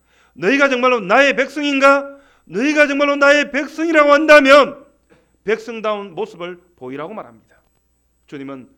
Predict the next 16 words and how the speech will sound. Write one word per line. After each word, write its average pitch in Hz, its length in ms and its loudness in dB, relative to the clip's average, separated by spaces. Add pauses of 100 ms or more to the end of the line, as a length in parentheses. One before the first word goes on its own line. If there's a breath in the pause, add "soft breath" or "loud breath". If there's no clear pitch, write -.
(260)
분명하게 151 520 -18
말씀하십니다. 110 720 -20 (3250)
"내 127 160 -18
어머니, 139 520 -16 (840)
내 156 260 -8
형제 220 300 -16
자매는 113 480 -20 (720)
아버지의 156 420 -16
말씀을 113 460 -20
따르는 139 340 -20
자이다"라고 104 600 -20
그렇게 135 360 -20 (260 soft breath)
분명하게 117 760 -18 (240)
말씀하셨다라는 120 1500 -20
사실을 107 520 -20 (220 soft breath)
기억을 113 640 -18